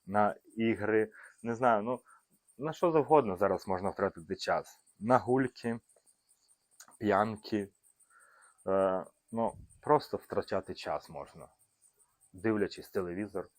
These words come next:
футбол, там, я не знаю, різні речі такі. Е, Марія каже: «Не втрачай час. Немає нічого важливішого, ніж єдність у моєму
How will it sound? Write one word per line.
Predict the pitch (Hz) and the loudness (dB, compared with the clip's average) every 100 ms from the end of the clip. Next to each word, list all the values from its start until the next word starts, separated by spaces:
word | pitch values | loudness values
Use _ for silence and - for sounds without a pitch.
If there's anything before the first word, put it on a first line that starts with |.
| _ | _
футбол, | - 95 80 101 107 | -8 -8 -2 0 0
там, | - 90 | -2 -10
я | 92 | -6
не | 95 | -8
знаю, | 92 101 87 - - - - | -4 -4 -4 -10 -20 -10 -2
різні | 139 165 175 | 0 2 4
речі | 170 139 - | 4 4 2
такі. | - 85 - 127 - - _ _ _ - | -10 -6 0 -2 -2 -20 _ _ _ -12
Е, | 110 98 - _ _ _ _ _ _ | -8 -8 -10 _ _ _ _ _ _
Марія | 107 107 110 | -4 0 0
каже: | 107 101 | -2 -4
«Не | 110 117 | -2 -4
втрачай | - 107 98 104 90 | 0 0 2 0 0
час. | - - - - _ _ _ _ - | -2 -10 -10 -18 _ _ _ _ -10
Немає | 104 110 117 104 | -4 2 4 4
нічого | 95 110 98 | 0 2 2
важливішого, | 90 90 98 120 - - 104 - - _ | 2 -2 0 0 0 2 0 -2 -20 _
ніж | 104 98 | -4 -4
єдність | 95 120 117 113 - - | 0 0 0 -4 -10 -14
у | 98 | -10
моєму | 92 90 90 90 | -8 -8 -8 -10